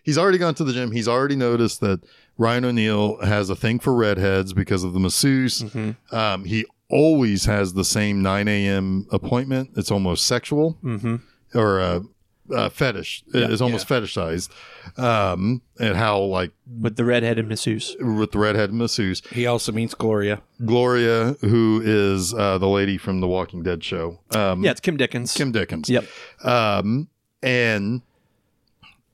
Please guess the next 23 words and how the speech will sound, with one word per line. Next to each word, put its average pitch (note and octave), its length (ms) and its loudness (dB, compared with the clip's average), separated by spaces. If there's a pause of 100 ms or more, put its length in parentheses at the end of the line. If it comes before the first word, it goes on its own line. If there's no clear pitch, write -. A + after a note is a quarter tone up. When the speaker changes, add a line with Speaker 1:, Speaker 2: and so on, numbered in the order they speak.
(360)
Speaker 1:
<laughs> - 60 -2 (720)
she, D3+ 520 2
you C3 160 4
know, A2 140 0
it's G2+ 140 -2
like, A2 200 0
and A#2 240 0
he's, A#2 520 -2
he's B2+ 320 2
already A2+ 460 2
kind A2 240 0
of F#2 100 -2
been F#2+ 260 0
surprised C#3 720 0
by G2 220 0
her G2+ 260 0
a F#2+ 80 2
little F#2+ 340 2
bit F#2 500 0 (420)
by G#2+ 260 0
the F#2+ 100 -2
fact G#2 380 -2
that, F#2 420 -2